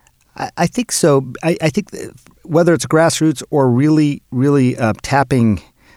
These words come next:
on the, on the, uh, experience and expertise of people who are living these things that we're talking about. I think as a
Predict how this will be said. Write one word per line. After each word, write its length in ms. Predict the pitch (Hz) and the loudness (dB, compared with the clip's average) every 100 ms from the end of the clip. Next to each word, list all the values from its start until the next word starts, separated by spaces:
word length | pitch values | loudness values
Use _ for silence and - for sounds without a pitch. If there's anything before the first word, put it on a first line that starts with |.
| _ - | _ -2
on 140 | 123 | 0
the, 240 | 117 113 113 | 2 2 0
on 160 | 120 110 | 0 0
the, 280 | 110 101 82 151 | 2 0 -6 -10
uh, 40 | 127 | -10
experience 600 | 113 - - 135 127 120 | -6 -4 0 2 2 0
and 80 | 117 | -2
expertise 560 | 117 - 110 - 117 - | -2 -4 -6 -2 -2 -4
of 100 | - | -4
people 280 | 117 113 | -4 -4
who 120 | 95 104 | -2 -2
are 120 | 95 | -2
living 520 | 98 113 117 101 90 - _ _ _ _ - | 0 2 2 2 -2 -8 _ _ _ _ -10
these 380 | 117 110 101 | -4 -2 -4
things 240 | - 107 92 | -4 -4 -4
that 100 | 98 | -6
we're 120 | 98 | -8
talking 420 | 104 107 - 101 | -4 -4 -2 -6
about. 320 | 90 92 90 | -6 -6 -6
I 80 | 113 | -6
think 220 | 139 139 | -4 -4
as 200 | 104 113 | -4 -4
a 140 | 110 | -2